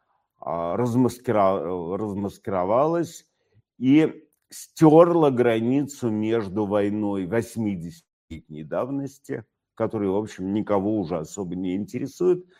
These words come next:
и сегодняшней оккупацией Украины. И мы видим, и мы слышим, и мы наблюдаем, как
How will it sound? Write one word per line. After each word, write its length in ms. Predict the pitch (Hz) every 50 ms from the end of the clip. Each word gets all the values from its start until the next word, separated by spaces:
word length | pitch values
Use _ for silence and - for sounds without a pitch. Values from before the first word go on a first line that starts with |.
| _ _ _ _ _ _ -
и 140 | 156 185
сегодняшней 1200 | 185 - - - 156 139 123 113 117 127 131 143 135 135 143 143 135 - - - 127 135 131 120
оккупацией 1000 | - - 104 104 - - 104 - - 98 95 87 - - - - - 92 90 87
Украины. 520 | - - 82 80 - 80 78 65 50 - _ _ _ _ _ _ _ _ _ _ _ _ _ _ _ _ _ _ _ _ _ _ _ _
И 200 | - 104 120 127 131
мы 280 | 123 127 123 123 127
видим, 800 | 120 113 120 135 151 175 170 147 143 185 180 170 175 170 165 143
и 260 | - - - 123 117
мы 180 | 107 104 104 98
слышим, 1040 | 98 - 127 123 117 127 143 156 143 - - - 147 160 151 151 151 143 101 78 104
и 80 | 113
мы 140 | 110 110 110
наблюдаем, 760 | 110 107 104 104 107 107 98 98 110 117 135 147 147 139 -
как 320 | - 120 113 95 - -